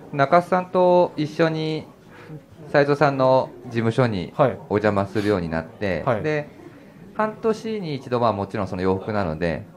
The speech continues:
Speaker 1: 春夏シーズン、秋冬シーズンっていうのをリリースするタイミングで、あの、仕込みをどんどん入れていくんですけど、まあ、もちろんその、すぐにね、洋服ができるわけではないので、
Speaker 2: はい。
Speaker 1: まあ、約一年前ぐらいから、斉藤さんとお話をしながら、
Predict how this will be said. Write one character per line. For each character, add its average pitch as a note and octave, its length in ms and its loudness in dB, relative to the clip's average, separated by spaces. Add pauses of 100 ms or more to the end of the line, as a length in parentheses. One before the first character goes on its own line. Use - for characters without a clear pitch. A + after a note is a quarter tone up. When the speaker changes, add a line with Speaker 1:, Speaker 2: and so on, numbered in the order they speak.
(120)
Speaker 1:
春 G#2 180 0
夏 G2+ 220 -2
シ C3 160 -6
ー A#2 40 -2
ズ A2+ 60 -4
ン、 F2 80 0
秋 E2+ 180 -6
冬 F#2 200 -6
シ G#2+ 180 -4
ー F#2 60 -4
ズ F2+ 100 -4
ン E2 40 -4
っ - 20 -10
て F2 100 -6
い - 20 0
う E2 40 -4
の D#2 80 -4
を D2+ 40 -4
リ E2 140 -6
リ E2+ 140 -4
ー - 20 -4
ス - 80 -20
す - 80 -6
る E2+ 80 -2
タ E2+ 160 -4
イ E2 40 -4
ミ E2+ 120 -4
ン E2+ 80 -8
グ F#2 80 -6
で、 F2+ 220 -4 (320)
あ D#2 100 -4
の、 D#2 100 -6
仕 - 120 -12
込 F2+ 100 -2
み F2 120 -2
を F2 40 -2
ど F#2 140 -2
ん F2 40 -6
ど D#2+ 80 -4
ん E2 40 -6
入 E2 40 -6
れ E2 120 -4
て - 80 -6
い D#2+ 40 -4
く E2 140 -8
ん D2+ 60 -8
で D2+ 100 -8
す - 100 -18
け G2 100 -8
ど、 G2 180 -4 (260)
ま C#3+ 60 -4
あ、 - 20 -2
も C3+ 120 -2
ち E3+ 100 -8
ろ C#3+ 80 -2
ん C3 40 -6
そ A#2+ 80 -8
の、 G2 360 -6 (240)
す F#3+ 160 -2
ぐ D3 100 0
に F2+ 100 -6
ね、 F2+ 120 -6
洋 F#2+ 160 0
服 G2 140 -14
が G2 80 -4
で F#2 120 -4
き B2 120 -6
る F#2 80 -4
わ E2 100 -2
け E2+ 140 -6
で D#2 60 -6
は D2+ 120 -6
な E2+ 100 -8
い D#2 60 -10
の C#2 120 -14
で、 F#2+ 140 -6
Speaker 2:
は D#2+ 40 -8
い。 - 40 -12
Speaker 1:
ま C3 120 -2
あ、 G#2+ 40 0
約 A#2 240 -2
一 - 140 -10
年 A#2+ 180 -8
前 A#2 160 -4
ぐ A#2 100 -4
ら G2 100 -2
い - 60 -10
か C#2 120 -8
ら、 D2+ 200 -6 (600)
斉 F#2 100 -4
藤 F2+ 160 -8
さ F2 80 -6
ん E2 60 -8
と F#2+ 320 -6 (180)
お E2 80 -10
話 E2 380 -8
を D2+ 80 -8
し - 160 -14
な E2 100 -4
が D#2+ 140 -10
ら、 F#2+ 180 -10